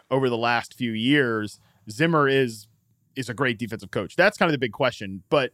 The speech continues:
it, whether this team is good enough to make a playoff run. But I, I kinda agree with you, Kirk Cousins, and I'm just looking at this now.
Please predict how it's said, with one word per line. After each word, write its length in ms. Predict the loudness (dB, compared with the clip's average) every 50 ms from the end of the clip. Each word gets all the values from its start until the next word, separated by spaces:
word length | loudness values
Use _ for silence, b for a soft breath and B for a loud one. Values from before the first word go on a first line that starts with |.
| _ _ _
it, 180 | -10 -10 -2 0
whether 220 | 0 0 0 0
this 160 | -4 -6 -6
team 180 | -6 -6 -6 -6
is 80 | -8
good 180 | -6 -4 -2 -2
enough 260 | -2 -2 -4 -4 -6
to 80 | -6 -6
make 140 | -6 -6 -8
a 40 |
playoff 340 | -2 0 2 2 2 2 0
run. 140 | -4 -4 -2
But 100 | 2 2
I, 160 | 2 2 2 2
I 120 | 0 0
kinda 200 | 2 4 2 2
agree 140 | 4 2 0
with 80 | 0
you, 80 | 0 -4
Kirk 240 | -2 0 -2 0 2
Cousins, 380 | 2 2 2 2 -4 -6 -6
and 100 | -6 -6 B B B B B B 0
I'm 100 | 4 4
just 200 | 4 2 4 2
looking 240 | 0 2 4 2 0
at 80 | 0
this 180 | -2 -8 -4 0
now. 420 | 0 2 2 2 2 0 -2 -4